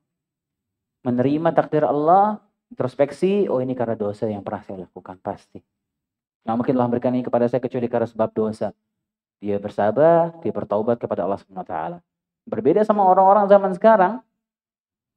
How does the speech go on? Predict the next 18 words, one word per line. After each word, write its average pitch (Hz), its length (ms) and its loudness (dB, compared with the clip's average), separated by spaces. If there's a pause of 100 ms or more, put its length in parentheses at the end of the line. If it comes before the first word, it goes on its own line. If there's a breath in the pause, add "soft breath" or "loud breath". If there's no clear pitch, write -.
(100)
Kalau 135 240 2
kita 139 320 4
terkadang 165 320 4
kalau 160 160 4
kita 151 160 0
ketimpa 147 400 2
musibah 147 480 0
apa, 170 240 2
nggak 170 240 2
sadar. 254 480 -2 (800)
Nggak 113 240 2
ingat 135 240 -4
dosa. 190 400 2 (1800)
Nggak 143 400 6
mencoba 156 320 0
cari 151 240 4
apa 147 160 2
penyebabnya. 160 880 -2